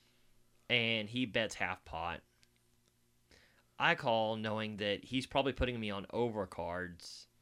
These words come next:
that I missed, and that he could also have overcards and just be trying to steal this pot.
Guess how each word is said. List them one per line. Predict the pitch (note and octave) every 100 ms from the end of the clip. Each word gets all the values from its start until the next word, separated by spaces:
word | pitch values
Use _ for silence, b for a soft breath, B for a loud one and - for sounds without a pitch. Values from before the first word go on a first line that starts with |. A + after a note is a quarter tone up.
| _ _ _ _ _ _ _ -
that | A#2 G#2 G2+ G2 F#2 - - -
I | A2 B2
missed, | A2 G#2 G2 G2 - -
and | C3+ B2+
that | B2+
he | B2+ D#3
could | D#3+
also | - D3 - A2
have | G2+
overcards | G2 F#2 G2 G#2 G2 F#2+ F#2
and | A2
just | G2+ -
be |
trying | G2+ A2 F#2+
to |
steal | - A2
this | F#2 -
pot. | - D#2+